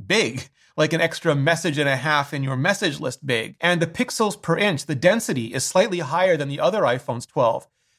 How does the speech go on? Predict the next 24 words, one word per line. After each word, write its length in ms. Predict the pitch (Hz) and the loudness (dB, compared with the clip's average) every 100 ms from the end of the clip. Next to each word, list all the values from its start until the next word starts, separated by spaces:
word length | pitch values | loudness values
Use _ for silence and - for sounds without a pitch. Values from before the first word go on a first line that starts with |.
| - | -4
which 200 | 165 165 | -2 -2
even 280 | 214 233 208 | -2 0 0
on 180 | 190 | 0
oled, 500 | 190 170 202 147 110 | 0 0 2 2 -2
with 140 | 139 143 | -4 -4
its 180 | 143 - | -4 -4
diamond-type 880 | 139 165 190 185 170 175 160 - | 2 2 2 -2 0 0 0 -2
pentile 460 | - 175 170 156 143 | -2 -2 0 0 0
subpixel 640 | - - 190 190 - 143 | 0 0 2 -4 -4 -4
layout, 440 | 165 196 131 - _ _ _ - | 0 0 0 -2 _ _ _ -2
means 180 | 180 180 | 0 2
you 60 | |
can 120 | 190 175 | 0 -2
still 320 | - 220 214 | 0 0 2
use 360 | 185 208 180 | 0 0 -2
the 80 | 151 | -2
smaller 400 | 143 165 175 175 | -6 0 2 2
iPhone 560 | 160 147 160 - 143 139 | 2 0 -2 -2 -2 -2
closer 540 | - 196 220 220 135 | -2 4 4 4 0
without 400 | 127 131 147 160 | 0 2 2 2
losing 560 | 127 127 165 185 170 139 | 2 -2 0 0 -2 0
that 220 | 131 - | 0 -2
retina 440 | 139 123 117 135 120 | -2 0 2 2 -2
effect. 440 | 113 202 160 - | 0 0 0 -2